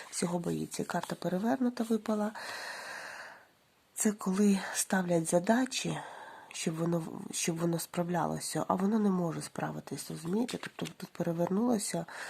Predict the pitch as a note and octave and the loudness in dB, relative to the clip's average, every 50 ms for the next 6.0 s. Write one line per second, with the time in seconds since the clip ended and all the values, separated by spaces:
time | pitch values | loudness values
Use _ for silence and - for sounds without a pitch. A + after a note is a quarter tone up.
0 | - - - - - - - - - - - - - - - - - - _ - | -8 -10 -10 -10 -12 -14 -16 -18 -20 -20 -20 -20 -20 -20 -20 -20 -20 -20 _ -16
1 | - - _ _ _ _ _ _ - - G3 F#3 F#3 F#3+ G3+ F#3+ F3 F3 F3+ - | -16 -16 _ _ _ _ _ _ -10 -4 0 0 2 2 2 2 2 0 0 0
2 | - - - G3+ - B3+ C#4 A#3+ - - - F3 E3 D#3+ D#3 C#3+ - - - F3+ | 2 4 4 6 6 6 6 4 4 2 2 2 2 2 0 0 0 -2 0 2
3 | F3 F#3+ F#3 F3 E3 D#3 E3 E3+ E3+ - A#3 C#4 B3+ A3 F#3 E3+ E3 - - - | 4 4 4 4 2 0 -2 0 2 2 2 4 6 4 4 4 2 0 0 -2
4 | E3 D#3+ D#3+ D#3+ D#3 D#3+ D#3+ D#3+ E3+ D#3+ E3+ E3+ - - - - - D#3 D3+ D3+ | 0 0 0 0 0 -2 -2 -2 -2 -2 -2 -2 -2 -4 -4 -2 -2 0 0 -2
5 | D#3 D#3 - - - D#3 D3+ - - F3 F#3 G#3 A3 A3 G#3+ G3 D#3+ D3 - - | -4 -6 -6 -6 -4 -4 -4 -2 0 2 2 4 4 4 4 4 4 2 0 -4